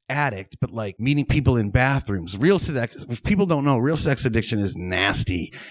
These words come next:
It's very depraved, and they touch on it really, really well 'cause Chuck thought he had it for a while. Um, and I'm sure, again, that was a metaphor for his secretive homosexual encounters that he was having. But, um, the thing about Choke is, very, very graphic, very sexual,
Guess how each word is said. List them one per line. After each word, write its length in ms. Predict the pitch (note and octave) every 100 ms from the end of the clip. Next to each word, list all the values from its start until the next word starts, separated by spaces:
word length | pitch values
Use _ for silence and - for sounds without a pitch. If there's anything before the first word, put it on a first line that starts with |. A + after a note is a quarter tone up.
| - _
It's 80 | -
very 280 | - C#3+ D3
depraved, 540 | A#2+ - B2+ A#2 G2+
and 100 | G2+
they 100 | G#2+
touch 280 | A2 F3 F#3+
on 100 | F3+
it 100 | B2 F#2
really, 300 | A#2+ B2+ A#2
really 260 | A#2+ A2
well 260 | A2 G#2+ A#2+
'cause 180 | - A2
Chuck 280 | - C3 A#2+ _ _ _
thought 160 | A#2
he 80 | G#2
had 220 | F2+ A#2+
it 100 | A2
for 100 | -
a 80 | G#2
while. 380 | F#2+ E2 D#2+ E2 -
Um, 340 | B2 A2 G2+ - _ -
and 80 |
I'm 80 | B2
sure, 260 | A2+ D#3 C3+
again, 280 | A#2 D3 B2
that 120 | A#2+
was 140 | B2
a 40 | A2+
metaphor 440 | A#2+ A2+ - A2+
for 120 | A#2
his 160 | G#2+ A2+
secretive 680 | - B2+ A#2 A#2+ A2+ G#2+ F#2
homosexual 800 | - A#2 A2 F#2 C#3+ D3+ A#2 F#2+
encounters 420 | F2 - F#2+ E2
that 120 | E2+ F2
he 80 | E2+
was 100 | E2
having. 380 | E2 E2 D#2+ - -
But, 120 | B2+
um, 320 | A#2 G#2 F#2 -
the 100 | -
thing 220 | - G#3
about 300 | A3 C#3 A2
Choke 440 | - - G3 G#3+ -
is, 440 | F#2 E2+ - - _ _
very, 280 | G#2 C#3 F#3
very 200 | F#3 F#3
graphic, 500 | F3 D3 C#3 - A#2+
very 240 | G#2 D#3 D#3
sexual, 760 | - B2 - - A2+ A2+ G#2+